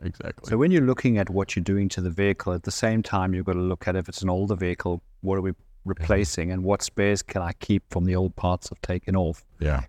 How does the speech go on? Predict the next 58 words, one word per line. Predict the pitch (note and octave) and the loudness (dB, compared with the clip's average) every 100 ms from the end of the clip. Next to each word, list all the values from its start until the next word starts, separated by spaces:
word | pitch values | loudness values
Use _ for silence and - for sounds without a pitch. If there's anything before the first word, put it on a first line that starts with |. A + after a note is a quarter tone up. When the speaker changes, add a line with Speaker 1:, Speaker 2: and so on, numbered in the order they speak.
| - | -2
Speaker 2:
And | F#2+ | 0
what | F#2+ - | 0 0
spares | - G2 F#2+ F2 | 0 2 2 0
do | F2+ | -4
I | |
need | F2 F2+ | -2 -4
to | - D#2+ | -6 -10
replace | - - F2+ - | -8 -4 -4 -4
and | F2+ | -8
carry | E2 F#2 E2 - | -4 -4 -4 -6
without | - G#2+ A#2 | 0 4 2
carrying | - G#2 G2+ | 2 0 0
too | - F#2+ | -4 -6
much? | D#2+ - - - _ - - _ | -8 -10 -14 -16 _ -20 -20 _
'Cause | - F#2 | -4 0
the | F#2 | 2
whole | G#2+ A#2+ | 4 2
thing | - A2 | 2 2
is | F2+ - - | 2 -4 -6
weight. | F#2 E2 D#2 - - | -2 0 -2 -8 -18
So | - - E2+ - _ - - | -12 -8 -8 -10 _ -10 -2
your | G#2 | 0
aim | - D#3+ D#3 | 2 4 4
is | F#2 | 2
to | - | -4
keep | - A2 - | -2 -2 -2
the | G2+ | -4
vehicle, | F2+ F#2+ F#2 - F#2+ F2+ - _ _ - | 0 0 0 -2 -2 -2 -8 _ _ -6
to | F#2+ | 0
get | A2 - | 0 0
the, | F#2+ | -4
the | F2 F#2+ | 0 0
load, | F#2+ G#2+ G2+ - _ _ | 2 2 2 -2 _ _
and | F#2+ F#2+ | -4 2
load, | A2+ F#2 F2+ | 4 2 0
as | F2 | -4
we | F2+ | -2
all | F#2 | -2
know, | F2+ | -4
as | F2 F#2 | -4 -2
low | F#2 G#2 A2 | 0 2 2
as | - | 0
possible | - G#2 - F#2+ E2+ - | -2 -2 0 -2 -4 -8
to | - | -12
keep | - G2 - | -6 -6 -4
that | F2+ | -8
center | - F#2 F#2+ | -4 -2 -2
of | F2+ | -2
gravity | F#2 F2 E2+ - | -2 -2 -4 -4
low. | E2+ D#2+ F2 C3 | -2 -2 -2 -6
Speaker 1:
For | - E2 | -6 -4
sure. | D2+ E2 C#2 - _ | -2 -4 -6 -10 _
Speaker 2:
As | F#2 | -12
we | E2+ E2+ | -10 -8
all | E2+ | -8
know, | E2+ E2+ E2+ | -8 -8 -10
that's | D#2+ - | -12 -16
important. | D#2 - F2+ - - | -16 -14 -16 -16 -20